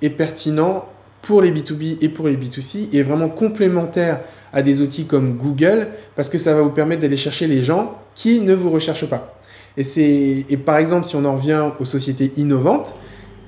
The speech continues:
vous allez pouvoir, euh, beaucoup plus vous éclater sur Facebook Ads et trouver votre audience parce que vous allez pouvoir avoir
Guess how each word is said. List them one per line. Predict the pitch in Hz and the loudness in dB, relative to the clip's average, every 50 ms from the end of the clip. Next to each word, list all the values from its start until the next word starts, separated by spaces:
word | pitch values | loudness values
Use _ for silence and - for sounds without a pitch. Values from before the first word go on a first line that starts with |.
| - - - | -20 -12 -4
vous | 135 180 196 185 | -2 -2 2 4
allez | 190 190 180 | 4 4 4
pouvoir, | 180 - 180 170 160 165 170 165 160 156 143 127 - - - - - | 4 2 -4 -4 -2 0 0 2 2 0 -2 -4 -8 -16 -20 -16 -10
euh, | 135 131 127 123 120 120 117 117 113 113 113 | -6 -4 -4 -2 -2 -2 -2 -2 -2 -4 -4
beaucoup | 110 123 160 190 - 226 | -6 -8 -6 -2 -2 -2
plus | 214 - 214 196 185 | 0 0 -2 -2 -2
vous | 170 160 | -2 -2
éclater | 165 160 180 170 151 165 165 156 151 | -2 0 0 0 2 4 2 2 2
sur | 147 - 151 139 | 2 0 -2 -2
Facebook | - 147 139 135 127 131 131 | 0 -2 -2 0 -2 0 0
Ads | - 175 139 139 | 0 2 2 0
et | 135 | -4
trouver | 131 - - 156 160 156 | -4 -4 -2 2 4 4
votre | 147 135 - - 139 | 4 4 2 0 -2
audience | 123 127 156 196 226 233 226 - - - - - _ _ | -2 0 0 0 0 -2 -6 -10 -16 -20 -20 -20 _ _
parce | 147 143 139 - | -4 -4 -4 -4
que | 151 | -4
vous | 147 147 143 | 0 2 4
allez | 139 135 | 2 2
pouvoir | 135 135 - 175 185 175 160 160 170 170 165 160 - | 2 0 -4 -4 -4 -2 -2 0 2 2 2 2 0
avoir | 135 135 135 139 135 135 - | -2 0 0 -2 -2 -2 -8